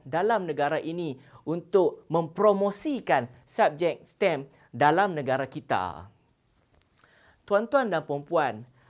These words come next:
mengapa saya menggunakan pendekatan ini? Yang pertama,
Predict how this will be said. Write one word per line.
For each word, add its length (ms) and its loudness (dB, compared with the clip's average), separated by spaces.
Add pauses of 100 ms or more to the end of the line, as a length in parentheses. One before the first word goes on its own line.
(120)
mengapa 640 4
saya 400 -2
menggunakan 640 -2
pendekatan 640 -6
ini? 320 -10 (240)
Yang 240 0
pertama, 640 -2